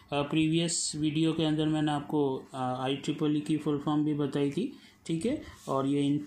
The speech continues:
फुल फॉर्म आपके Institute of Electrical and Electronic Engineers है, ओके।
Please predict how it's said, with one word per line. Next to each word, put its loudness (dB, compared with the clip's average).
फुल -2
फॉर्म 2
आपके -2
Institute 0
of 0
Electrical -2
and 0
Electronic -2
Engineers 0
है, 0
ओके। 0